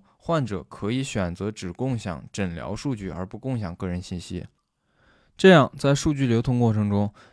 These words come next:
避免了患者的隐私信息被随意的共享。想达到医疗数据可用而不可见，就需要对数据进行加密。比方说，医院想分析某个感冒药的药效，需要让一百位患者共享他们吃药后的康复情况。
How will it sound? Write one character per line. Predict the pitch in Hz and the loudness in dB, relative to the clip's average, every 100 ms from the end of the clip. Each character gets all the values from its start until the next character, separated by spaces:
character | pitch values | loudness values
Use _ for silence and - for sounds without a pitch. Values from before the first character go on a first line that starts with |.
| - | 0
避 | 147 | 4
免 | 117 101 | 4 4
了 | |
患 | 147 170 139 | 2 4 4
者 | 104 90 | 2 -2
的 | 98 | -2
隐 | 98 92 | -2 -4
私 | - 120 | -4 -4
信 | 135 117 | -2 -4
息 | 120 | -4
被 | 117 120 | -4 -4
随 | - 82 | -4 -4
意 | 95 | -2
的 | 107 | -2
共 | 107 104 | -2 -2
享。 | 98 - _ _ _ _ _ _ _ _ _ - | -4 -8 _ _ _ _ _ _ _ _ _ -6
想 | - 131 | 2 4
达 | 123 135 | 6 8
到 | 156 - - | 6 4 -2
医 | 160 | 0
疗 | 147 139 | 2 2
数 | - 147 | 2 -4
据 | 135 | -4
可 | - - 101 | -8 -4 -2
用 | 123 | 0
而 | 120 | -2
不 | 143 | -4
可 | - 92 | -4 -4
见， | - 123 95 | -2 -4 -2
就 | 135 | -2
需 | 127 135 | 0 0
要 | 127 | 0
对 | 127 | 0
数 | 123 - 139 | -4 -4 -6
据 | 101 92 | -6 -8
进 | - 101 | -6 -4
行 | 98 | -2
加 | 95 101 107 | -2 0 0
密。 | 107 - _ _ _ _ _ _ _ _ | -2 -4 _ _ _ _ _ _ _ _
比 | - 113 | -2 2
方 | 131 143 | 2 2
说， | 147 147 143 | 2 0 0
医 | 135 151 | -2 0
院 | 156 120 | 2 2
想 | 110 98 87 | 0 -4 -4
分 | - 127 135 | -4 -4 -2
析 | 139 | -2
某 | 135 113 90 | -2 -2 -2
个 | 107 | -4
感 | 113 92 | -2 -2
冒 | 110 117 | 0 0
药 | 127 | 0
的 | 110 | -2
药 | 110 117 | -2 -2
效， | 104 113 - _ _ - _ | -2 -6 -10 _ _ -20 _
需 | - 165 | -6 0
要 | 165 | 2
让 | 156 156 | 2 0
一 | 151 175 | -2 -4
百 | 131 95 | -2 -4
位 | 92 110 | -2 -4
患 | 110 131 117 | -4 -4 -4
者 | 101 78 | -6 -10
共 | - 127 | -6 -6
享 | 107 87 | -4 -6
他 | 107 | -6
们 | 107 | -6
吃 | 107 - 127 | -8 -6 -4
药 | 120 | -2
后 | 107 107 | -4 -6
的 | 98 | -8
康 | - 120 127 | -8 -6 -6
复 | 113 | -8
情 | - 90 | -12 -14
况。 | 104 - | -14 -16